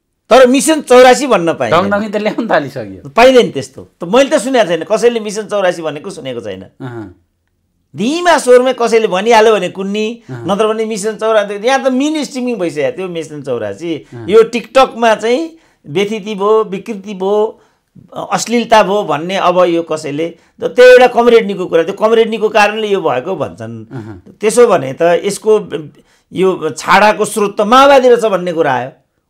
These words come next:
Speaker 1: ऊ स्वीकार्छ त यो कुरा? उनीहरूको पार्टीमा एउटा महिला छाडा थिइन् भन्दैमा सारा माओवादी छाडा भन्ने कुरा कहाँबाट आयो?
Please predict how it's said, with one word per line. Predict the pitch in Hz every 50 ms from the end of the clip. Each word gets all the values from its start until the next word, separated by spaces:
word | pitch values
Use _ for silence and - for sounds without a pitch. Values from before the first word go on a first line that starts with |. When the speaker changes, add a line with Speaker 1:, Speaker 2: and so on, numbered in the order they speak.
| _ _ -
Speaker 1:
ऊ | 214
स्वीकार्छ | 190 - 254 233 190 254 233 196 220
त | 226 226
यो | 240 214 196
कुरा? | 170 185 190 196 220 - _ _ _ _ _ _ _ _ _ _ _ _ _ _ _ _ _ -
उनीहरूको | 214 220 262 269 247 311
पार्टीमा | 277 - 233 180 147 123 139 143 160 185
एउटा | 214 226 - - - 226 247 262 262 - 277 277
महिला | 254 233 233 233 226 220
छाडा | 208 180 175 180 190 196
थिइन् | 190 190 196 196 190 165
भन्दैमा | 139 120 120 139 190 208 185 151 131 139 151 156 147 - _ _ _ _
सारा | - - - - 196 185 202 233 269 285
माओवादी | 269 254 240 240 240 233 220 220 226
छाडा | 175 175 175 202 214
भन्ने | 208 202 202 208 214
कुरा | 196 214 208
कहाँबाट | 190 165 135 110 101 95
आयो? | 90 90